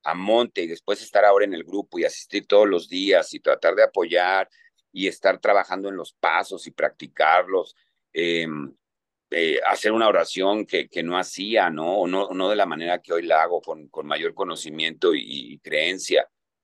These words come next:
hacer ejercicio, bla, bla, bla, pues me tiene tranquilo, ¿eh? La verdad es que co-, con el carácter que tenía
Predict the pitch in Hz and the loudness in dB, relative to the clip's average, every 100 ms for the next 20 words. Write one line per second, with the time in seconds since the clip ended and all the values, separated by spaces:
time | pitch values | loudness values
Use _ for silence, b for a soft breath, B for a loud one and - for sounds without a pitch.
0 | - - 87 95 - 76 - - 107 120 | -2 -2 0 -2 -2 -6 -6 -8 -4 -2
1 | - 95 73 82 92 95 87 - - _ | 0 2 4 6 6 6 6 2 0 _
2 | _ _ _ 92 87 92 95 113 151 170 | _ _ _ -6 -4 -2 0 2 4 4
3 | 160 92 - _ _ _ - 80 87 127 | 2 -2 -6 _ _ _ -6 -6 -4 -2
4 | 135 98 110 110 90 101 107 - 104 80 | 0 2 2 2 2 0 -2 -4 -6 -6
5 | - 78 - 87 85 92 95 82 85 92 | -10 -12 -6 -6 -2 2 2 0 -2 -4
6 | - 87 95 107 104 85 | -2 -4 -2 -2 0 -2